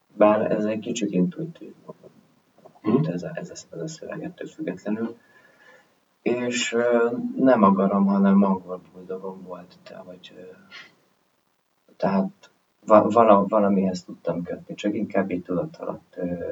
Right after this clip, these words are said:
Speaker 1: jöttek ki ezek a sorok, és, és végül,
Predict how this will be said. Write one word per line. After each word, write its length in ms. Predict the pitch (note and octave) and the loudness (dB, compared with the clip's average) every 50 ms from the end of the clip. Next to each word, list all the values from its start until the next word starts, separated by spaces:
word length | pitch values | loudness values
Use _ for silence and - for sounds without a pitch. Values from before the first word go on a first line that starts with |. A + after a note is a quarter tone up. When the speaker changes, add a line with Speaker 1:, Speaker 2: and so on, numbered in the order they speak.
| - E2+ | -10 -12
Speaker 1:
jöttek 420 | E2+ F2 F2 - _ - - - - _ _ _ _ _ _ _ - | -14 -14 -16 -16 _ -20 -20 -20 -20 _ _ _ _ _ _ _ -20
ki 260 | - - - - - | -18 -14 -12 -10 -10
ezek 260 | F2+ - - - - | -10 -12 -14 -16 -16
a 40 | - | -16
sorok, 440 | - - - F#2 G2 G2 G2 - - | -16 -14 -10 -8 -6 -6 -8 -8 -8
és, 320 | F2+ F2+ - - - - _ _ _ _ _ _ _ _ _ _ _ _ _ _ _ _ _ _ _ | -10 -8 -8 -10 -12 -16 _ _ _ _ _ _ _ _ _ _ _ _ _ _ _ _ _ _ _
és 200 | - G2 - - | -12 -10 -10 -4
végül, 760 | - F#2+ F#2 F2+ F2+ F2 F2+ F#2 F#2 F2+ F2+ F2+ F2+ F2+ | 0 2 2 2 2 2 2 2 2 4 4 2 2 0